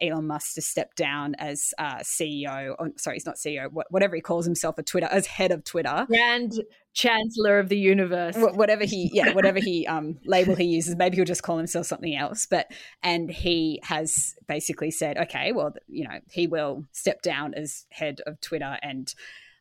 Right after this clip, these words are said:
Speaker 1: I think he made an amusing joke about why would anyone want this job. <laughs> And so we'll see how that goes. And I hope that the person who does take that job has a lot of,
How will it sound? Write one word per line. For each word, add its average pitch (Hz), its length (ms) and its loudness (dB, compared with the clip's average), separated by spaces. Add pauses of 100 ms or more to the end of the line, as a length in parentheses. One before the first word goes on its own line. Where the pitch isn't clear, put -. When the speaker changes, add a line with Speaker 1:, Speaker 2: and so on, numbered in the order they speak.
Speaker 1:
I 160 60 -4
think 180 180 -4
he 165 100 -4
made 147 200 -4
an 143 200 -4
amusing 156 500 -2
joke 147 300 -4
about 139 320 -6
why 147 180 -4
would 151 140 -2
anyone 143 240 -4
want 147 180 -6
this - 160 -2
job. 170 300 -2
<laughs> - 160 0
And 247 160 0
so 214 400 2 (260)
we'll 220 160 8
see 202 240 4
how 165 140 0
that 165 240 0
goes. 208 320 0
And 151 340 0
I 160 80 -2
hope - 280 0 (100)
that - 240 -2
the 175 80 -2
person 160 340 -2
who 160 140 -4
does 147 260 -4
take 151 280 -6
that - 200 -4
job 139 360 -4 (420)
has 147 760 -2
a 175 100 2
lot 170 220 2
of, 165 260 -4